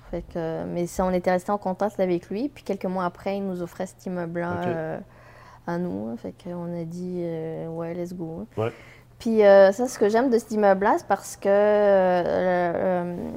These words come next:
Speaker 1: de ce marché-là, dans le fond, parce que des fois, euh,
Speaker 2: Sur la rive sud de Montréal, on
Speaker 1: sur la rive
Speaker 2: parle,
Speaker 1: sud de
Speaker 2: là.
Speaker 1: Montréal,
Speaker 2: Ouais.
Speaker 1: ouais.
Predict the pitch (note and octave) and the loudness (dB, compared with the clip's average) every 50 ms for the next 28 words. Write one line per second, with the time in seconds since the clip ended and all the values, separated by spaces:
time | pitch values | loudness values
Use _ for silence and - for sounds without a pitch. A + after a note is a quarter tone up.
0 | - - - - - - - G#3 F#3+ - A3+ A3+ A#3 - - - A#3 G3 F#3 F#3+ | -12 -14 -16 -20 -18 -8 -4 -4 -2 0 0 0 0 0 0 0 2 4 4 4
1 | A#3 A#3+ A3 F#3+ F3+ F#3 - G3+ G#3+ A#3+ B3 - - F3+ - - - - G3+ G3+ | 4 4 2 0 -2 -4 -6 -8 -8 -8 -8 -8 -10 -10 -10 -10 -10 -6 -4 -4
2 | G3+ G3+ G3+ G3 - - A#3 A#3 A#3+ A#3+ A3 G3+ G3 F#3 F3+ F3+ F3+ - A2 G#2+ | -4 -4 -6 -6 -2 4 6 6 8 8 8 6 6 6 4 4 4 4 4 2
3 | A2 - - A#2 A2+ G#2+ G2+ G2+ G2+ G#2+ A2+ G#2+ - - F#3+ - - - A3 G#3+ | 0 -4 -4 -4 -2 -2 0 0 2 2 2 2 6 6 6 6 6 4 2 2
4 | G#3+ A3 G#3 G3+ G3+ G3 F#3+ G3+ B3 D4 C4 A3+ A#3 B3+ F#3+ | 4 4 4 2 4 4 4 4 4 4 2 2 0 -2 -2